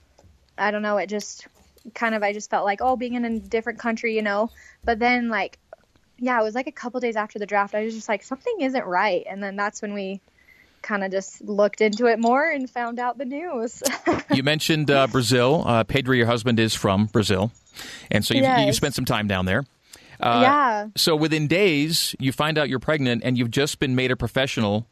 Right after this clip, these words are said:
Speaker 2: uh, and a, and a high draft pick by the Chicago Red Stars. Now what?
Speaker 1: Um,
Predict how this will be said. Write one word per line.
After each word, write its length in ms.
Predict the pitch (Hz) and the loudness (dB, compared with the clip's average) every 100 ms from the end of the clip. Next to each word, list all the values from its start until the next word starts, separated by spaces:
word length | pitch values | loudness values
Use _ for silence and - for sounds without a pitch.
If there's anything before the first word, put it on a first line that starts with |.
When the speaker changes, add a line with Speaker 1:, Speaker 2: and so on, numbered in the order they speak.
| _ | _
Speaker 2:
uh, 160 | - 107 | -2 -2
and 140 | 117 107 | 0 -2
a, 120 | 107 | -2
and 80 | 113 | -4
a 40 | |
high 240 | 107 151 | -2 -4
draft 400 | 131 123 135 160 | -2 -2 -2 -4
pick 240 | - 117 - | -4 -4 -2
by 120 | 107 | -2
the 60 | 107 | -2
Chicago 460 | 120 135 127 117 | -2 0 2 2
Red 200 | 113 135 | 2 0
Stars. 520 | - 110 98 101 104 - - - - - _ | 0 0 2 0 -2 -6 -16 -20 -20 -20 _
Now 260 | 117 123 135 | 2 4 2
what? 340 | 104 - - - _ _ _ _ _ _ _ - _ _ _ _ - | 0 -2 -8 -16 _ _ _ _ _ _ _ -20 _ _ _ _ -4
Speaker 1:
Um, 640 | 277 285 285 285 277 262 | 0 2 0 0 0 -2